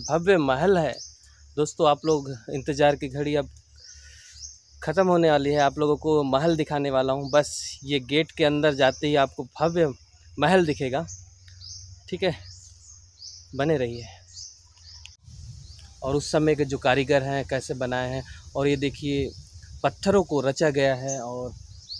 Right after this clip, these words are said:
कैसे बैलेंस किया गया होगा और भव्य महल तैयार हुआ होगा। ठीक है, देख रहे होंगे आप। और यहाँ डिजाइन देखिए, डिजाइन, पत्थरों का डिजाइन यहाँ पे। दूसरे छोर पे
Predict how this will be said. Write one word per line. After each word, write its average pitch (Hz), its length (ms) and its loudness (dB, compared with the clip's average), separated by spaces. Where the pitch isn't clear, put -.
कैसे 156 220 -2
बैलेंस 156 360 4
किया 147 220 0
गया 127 200 0
होगा 120 320 -8
और 135 180 -6
भव्य 135 360 -4
महल 131 360 -6
तैयार 123 280 -4
हुआ 120 200 -8
होगा। 127 280 -12
ठीक 160 120 -16
है, 160 100 -8
देख 127 260 -8
रहे 131 120 -6
होंगे 123 200 -8
आप। 117 140 -10
और 127 140 -8
यहाँ 127 160 -10
डिजाइन 160 380 -4
देखिए, 131 240 -10
डिजाइन, 127 380 -8
पत्थरों 151 320 -4
का 143 100 -4
डिजाइन 139 420 -4
यहाँ 127 200 -8
पे। 123 160 -10
दूसरे 151 280 0
छोर 165 260 -2
पे 160 200 -2